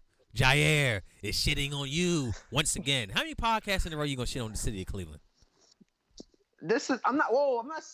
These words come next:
Speaker 2: I'm not, whoa, whoa, I'm not shitting on the people of Cleveland. I'm just, I mean, again, you get to pick any color jersey you want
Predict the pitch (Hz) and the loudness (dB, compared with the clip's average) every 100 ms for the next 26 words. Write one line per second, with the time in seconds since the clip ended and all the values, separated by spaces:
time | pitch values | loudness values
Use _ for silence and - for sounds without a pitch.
0 | - - 220 285 240 - 170 226 254 226 | -20 -18 -16 -14 -14 -16 -6 -2 0 0
1 | 214 196 233 214 285 247 202 208 196 196 | -4 -6 -10 -10 -10 -8 -10 -12 -8 -8
2 | - 269 175 127 - _ _ - 165 196 | -6 -6 -6 -10 -14 _ _ -2 0 0
3 | 175 196 - - _ _ _ _ _ - | 0 -2 -4 -12 _ _ _ _ _ -6
4 | 185 202 185 165 - - 147 175 254 185 | -4 -6 -8 -12 -14 -12 -4 -2 0 0
5 | 160 175 190 160 185 - 147 175 190 - | -2 -4 -4 -4 -4 -6 -10 -6 -8 -4
6 | 202 190 175 185 170 165 170 220 | 0 0 2 0 0 -4 -2 -2